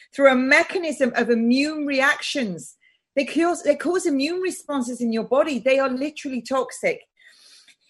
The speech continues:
And the immune reactions caused by the grains leads to crippling neurological conditions such as memory loss, confusion, ataxia. I see all these charities for ataxia.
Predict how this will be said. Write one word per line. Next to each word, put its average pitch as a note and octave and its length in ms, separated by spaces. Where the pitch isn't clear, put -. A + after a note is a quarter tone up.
And C#4 140
the D4 80
immune D#4 320
reactions B3 720
caused C#4+ 340
by C4+ 140
the B3 80
grains A#3 580
leads A#3+ 460
to C4+ 100
crippling C4 1000
neurological B3+ 840
conditions G#3+ 640
such A3+ 200
as G#3 140
memory C#4+ 380
loss, F3+ 400
confusion, C4 800
ataxia. C4+ 1080
I E4+ 120
see F#4 200
all F4 160
these C#4+ 300
charities D#4+ 720
for B3 180
ataxia. C4+ 800